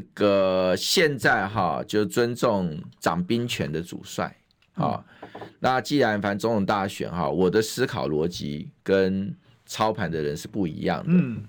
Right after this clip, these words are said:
Speaker 1: 那我尊重他。好，所以那我宁可牺牲掉自己的声量，基本上因为我没有办法，我没有办法让我自己去讲我自己不相信的话。
Speaker 2: 对。
Speaker 1: 所以他那一套是我，我，我，我，我觉得是不对的哈，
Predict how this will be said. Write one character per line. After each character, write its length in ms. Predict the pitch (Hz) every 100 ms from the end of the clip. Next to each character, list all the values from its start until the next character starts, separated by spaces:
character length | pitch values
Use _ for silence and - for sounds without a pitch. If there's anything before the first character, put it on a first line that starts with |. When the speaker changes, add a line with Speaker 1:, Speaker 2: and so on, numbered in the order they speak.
| -
Speaker 1:
那 120 | 98
我 80 | 87
尊 220 | - 95
重 240 | 98 80
他。 260 | 80 - - - - - - -
好， 160 | - 92
所 160 | 92 123
以 380 | 117 104 95 -
那 140 | 123
我 80 | 101
宁 180 | 113 151
可 180 | 107
牺 240 | 90 - 110
牲 220 | 113 107
掉 160 | 104 90
自 140 | 90
己 80 | 71
的 80 | 69
声 320 | - 82 87
量， 200 | 85 - - _ _
基 100 | -
本 100 | 113
上 80 | 107
因 60 | 185
为 40 |
我 120 | 170
没 120 | 107 160
有 80 |
办 160 | 160 151
法， 160 | 120 110 - - - -
我 100 | 107
没 140 | 127 196
有 100 | 185
办 160 | 175
法 80 | 131
让 160 | 135 123
我 80 | 90
自 180 | 120
己 140 | 107 87
去 200 | - 101
讲 360 | 90 90 55 - - _ _ _ _
我 200 | - 98
自 120 | 104 127
己 80 |
不 60 | 92
相 200 | 90 92
信 180 | 95 90
的 100 | 71
话。 240 | - - -
Speaker 2:
对。 220 | - 110 101
Speaker 1:
所 100 | 143
以 40 |
他 0 |
那 160 | 160 165
一 60 | 165
套 280 | 170 117
是 180 | 107 -
我， 260 | 110 76 - _ -
我， 180 | 80 76
我， 180 | 87 90
我， 140 | 95
我 80 | 98
觉 160 | 101 110
得 80 | 107
是 80 |
不 100 | -
对 260 | - 120 82
的 80 | - -
哈， 180 | - -